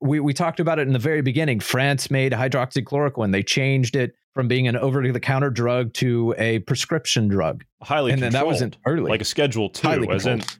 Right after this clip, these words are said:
Speaker 2: they put
Speaker 1: Yeah.
Speaker 2: it, they put it up there with, like, Oxycontin.
Speaker 1: Yeah. And the side effects with hydroxychloroquine when you take it as prescribed is very minimal. Comparatively to other, uh, medications that you take today, th-, this stuff is like a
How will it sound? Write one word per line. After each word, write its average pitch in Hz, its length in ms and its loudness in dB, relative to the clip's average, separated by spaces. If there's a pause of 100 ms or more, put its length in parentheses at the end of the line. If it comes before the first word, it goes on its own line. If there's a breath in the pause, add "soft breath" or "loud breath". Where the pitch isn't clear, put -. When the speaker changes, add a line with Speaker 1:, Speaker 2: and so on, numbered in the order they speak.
(120)
Speaker 2:
they 117 120 2
put 165 200 -2
Speaker 1:
Yeah. 147 80 0
Speaker 2:
it, - 160 -10
they 123 100 0
put 147 160 -2
it 127 80 0
up 127 140 0
there 123 180 0
with, 113 180 -2
like, 101 260 2
Oxycontin. - 800 -2 (160)
Speaker 1:
Yeah. 131 240 4 (300)
And 135 140 0
the 127 60 2
side 156 240 0
effects 139 360 -2
with 117 120 0
hydroxychloroquine 120 1000 0
when 107 100 2
you 107 120 2
take 120 220 0
it 113 240 -2 (140)
as 104 240 0
prescribed 120 760 -2 (180)
is 113 380 0 (220)
very 110 380 2
minimal. 95 400 0 (400)
Comparatively 165 600 0
to 135 140 -2
other, 143 400 -2
uh, 120 200 0
medications 139 540 0
that 117 100 2
you 117 80 0
take 135 220 -2
today, 117 420 0 (240 loud breath)
th-, 113 140 0
this 107 200 0
stuff - 300 -2
is 107 160 -2
like 98 240 0
a 87 200 0